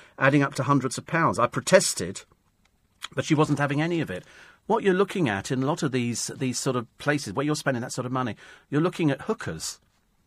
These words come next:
They're designed to get money off you as quickly as possible. They don't see you as anything else. They don't, they don't fancy you. They're not interested in you.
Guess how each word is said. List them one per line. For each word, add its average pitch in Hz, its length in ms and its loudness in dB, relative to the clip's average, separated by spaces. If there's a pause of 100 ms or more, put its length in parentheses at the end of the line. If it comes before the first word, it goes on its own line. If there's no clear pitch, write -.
(300)
They're 180 160 8
designed 160 580 2
to 127 60 -4
get - 200 -2
money 135 400 2
off 170 300 0
you 95 120 -4
as 110 80 -6
quickly - 360 -6
as - 80 -6
possible. - 340 -2 (220)
They 202 80 4
don't 254 180 8
see - 220 4
you 143 140 4
as 120 100 2
anything 147 340 2
else. 170 200 4
They 175 100 4
don't, 208 140 0 (180)
they 214 80 -6
don't 240 160 0
fancy 165 560 2
you. 78 200 -6
They're - 100 -4
not 214 160 -2
interested 175 580 2
in 85 160 -6
you. 85 160 -12